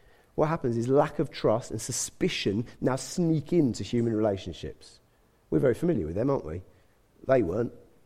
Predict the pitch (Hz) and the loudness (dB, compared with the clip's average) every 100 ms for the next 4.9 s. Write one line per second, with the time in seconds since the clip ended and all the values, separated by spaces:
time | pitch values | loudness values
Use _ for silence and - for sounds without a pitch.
0 | _ - - 175 147 120 110 82 69 - | _ -8 4 4 4 2 2 0 -10 -16
1 | - _ _ _ _ _ _ _ _ - | -20 _ _ _ _ _ _ _ _ -8
2 | - 135 160 156 131 110 113 92 139 143 | 2 6 6 4 4 4 2 -2 2 0
3 | - 147 139 123 113 120 131 147 165 143 | 2 -2 0 0 4 2 2 6 6 6
4 | 101 107 123 120 117 - 131 120 | -2 0 0 0 -6 -6 2 2